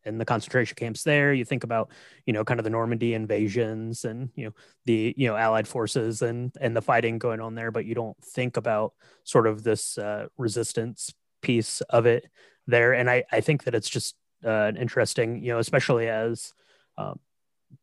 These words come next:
people who were directly involved or tied to World War Two are, you know, there's fewer and fewer of them with us. I think that these stories are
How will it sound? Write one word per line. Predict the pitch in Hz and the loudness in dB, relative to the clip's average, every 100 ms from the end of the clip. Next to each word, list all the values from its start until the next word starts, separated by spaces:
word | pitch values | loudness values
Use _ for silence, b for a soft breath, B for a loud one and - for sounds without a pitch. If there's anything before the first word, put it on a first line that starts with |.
| - | -4
people | 127 123 113 | 0 4 4
who | 104 117 110 104 - | 4 4 2 0 -4
were | 117 110 107 107 - 143 | -4 -2 -2 -4 -8 -2
directly | 147 120 107 117 110 101 b b 120 | 2 2 2 0 0 -2 b b 0
involved | 113 107 107 107 110 | 2 2 2 2 0
or | 107 | 0
tied | 120 101 107 | 2 0 0
to | 127 | 0
World | 117 117 | 0 -2
War | 120 117 | 0 -2
Two | - 120 120 123 | 0 2 2 2
are, | 107 107 107 110 _ _ _ _ _ | 0 -2 -4 -8 _ _ _ _ _
you | 113 | -6
know, | 104 - | -6 -2
there's | - 117 107 | 4 4 4
fewer | - 117 117 | 0 2 4
and | 110 113 | 2 2
fewer | 131 120 | 4 6
of | 117 113 | 4 4
them | 117 113 107 - | 2 2 -4 -2
with | 117 127 | 0 2
us. | 117 - | 2 2
I | 107 | 0
think | 117 104 | 0 -4
that | 107 | -6
these | 110 101 | -6 -6
stories | - 117 113 110 | -2 0 0 -2
are | 123 120 127 | 2 2 2